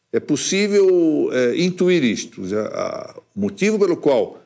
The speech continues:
surge o registro, inicialmente, é para conservar. E não é por menos que em Portugal se fala em conservadoria.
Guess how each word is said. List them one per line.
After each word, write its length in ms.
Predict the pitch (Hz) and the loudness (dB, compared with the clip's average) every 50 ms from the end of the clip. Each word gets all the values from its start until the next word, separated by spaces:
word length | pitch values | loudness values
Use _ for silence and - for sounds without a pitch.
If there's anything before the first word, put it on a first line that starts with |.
| _ _ | _ _
surge 400 | - - - 151 165 156 131 113 | -10 -2 2 4 4 4 2 2
o 60 | 104 | 0
registro, 560 | 101 98 95 131 170 185 - - 104 85 - _ - | 0 0 0 0 0 0 -2 -4 -10 -12 -12 _ -6
inicialmente, 640 | 113 110 117 120 113 - 110 101 117 143 165 165 190 | -2 0 0 0 0 -2 -2 0 0 0 0 0 -2
é 60 | 170 | -2
para 260 | 180 180 175 175 175 | 0 -2 -2 -2 -4
conservar. 720 | - - 165 180 196 - - 359 403 311 226 170 - - - _ _ _ _ _ _ _ _ _ _ _ _ _ _ _ - | -6 -2 -2 0 0 0 2 0 2 2 0 -2 -2 -8 -16 _ _ _ _ _ _ _ _ _ _ _ _ _ _ _ -4
E 80 | 113 | 0
não 140 | 117 135 151 | 0 2 2
é 80 | 170 175 | 2 2
por 180 | 175 170 156 | 2 0 0
menos 360 | 139 139 156 180 190 202 175 - | 2 2 0 0 0 -2 -4 0
que 120 | - 180 | 0 -2
em 60 | 170 | 0
Portugal 460 | 147 160 143 - 139 107 120 135 151 | 0 -4 -4 -2 0 0 0 0 0
se 120 | 147 - 170 | 0 -4 -6
fala 460 | - - 139 147 160 170 175 - - - _ _ - | -2 0 0 0 0 -2 -4 -6 -16 -20 _ _ -6
em 80 | 117 | -6
conservadoria. 880 | 117 - 139 143 135 175 160 156 165 165 175 180 160 131 98 82 - | -2 0 -2 0 0 0 2 2 2 2 2 2 2 2 0 -2 -6